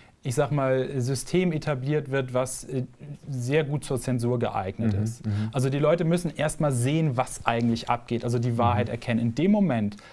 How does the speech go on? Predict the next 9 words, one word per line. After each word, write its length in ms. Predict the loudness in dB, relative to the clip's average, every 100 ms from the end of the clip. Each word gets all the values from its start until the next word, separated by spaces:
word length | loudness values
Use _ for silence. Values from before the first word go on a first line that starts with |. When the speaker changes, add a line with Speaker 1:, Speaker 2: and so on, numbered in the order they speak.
| -20 -14
Speaker 1:
wo, 520 | -2 0 4 4 2 0
ähm, 300 | -2 -2 -2
wo 160 | -2 0
sie 140 | 0
erkennen, 400 | -2 0 2 4
dass 160 | 2 0
das 200 | -4 -2
Rundfunksystem, 1160 | 0 0 0 -4 -2 -6 -8 -2 2 2 0 -4 -16 -20 -20 -20 -20 _
ähm, 440 | 0 4 4 2